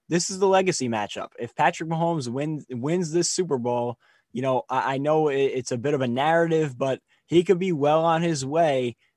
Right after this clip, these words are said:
cementing himself into that category of, of a legitimate top five quarterback ever. But, you know, he loses this game,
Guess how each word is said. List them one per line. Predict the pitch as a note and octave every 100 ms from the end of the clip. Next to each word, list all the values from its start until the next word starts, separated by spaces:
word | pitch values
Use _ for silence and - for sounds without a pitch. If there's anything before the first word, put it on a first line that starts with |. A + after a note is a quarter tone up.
| -
cementing | - C3 C3 C#3+ D#3+ D3
himself | D3+ C#3 D3 C#3+ C3 -
into | D3 D3
that | C#3+ C#3 -
category | D3+ D#3 C#3 C3 B2+ B2+ B2
of, | B2 -
of | C3+ B2
a |
legitimate | C3 B2+ A#2+ A2 C3+ C#3+ C3+ -
top | C#3+ B2+ -
five | C3+ C3+ B2
quarterback | - C#3 C3 C3 A#2+ -
ever. | B2+ C#3+ A2+ - _ _ _ _
But, | D3+ C#3+ - _ _ _ -
you | C#3
know, | C#3 C3
he | B2+
loses | C3 C#3+ A#3 G#3 G3
this | D#3+ -
game, | D3+ D3+ D3 D3